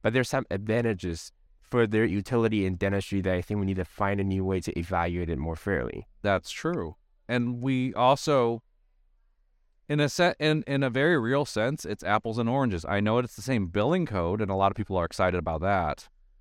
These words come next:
Speaker 2: because it's now billable. But think of Panda Express, right? Panda
Speaker 1: Right.
Speaker 2: Express is inspired by Chinese food, but it's not authentic. Nobody, no rational person would say Panda Express is authentic Chinese food.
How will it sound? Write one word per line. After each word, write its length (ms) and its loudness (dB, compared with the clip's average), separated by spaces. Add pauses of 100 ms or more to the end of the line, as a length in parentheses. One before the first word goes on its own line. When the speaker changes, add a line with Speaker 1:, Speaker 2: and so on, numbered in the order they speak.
(480)
Speaker 2:
because 160 -4
it's 120 -8
now 180 2
billable. 560 0 (340)
But 360 4 (840)
think 180 2
of 160 0
Panda 320 2
Express, 540 -2
right? 280 -2 (560)
Panda 180 -2
Speaker 1:
Right. 100 0
Speaker 2:
Express 760 0 (600)
is 540 0
inspired 640 4
by 200 4
Chinese 500 -2
food, 340 -6 (680)
but 100 0
it's 120 0
not 340 4
authentic. 400 2
Nobody, 680 2 (140)
no 140 4
rational 380 4
person 280 -2
would 100 -6
say 100 2
Panda 260 0
Express 300 -4
is 80 -4
authentic 380 -2
Chinese 380 -2
food. 240 -10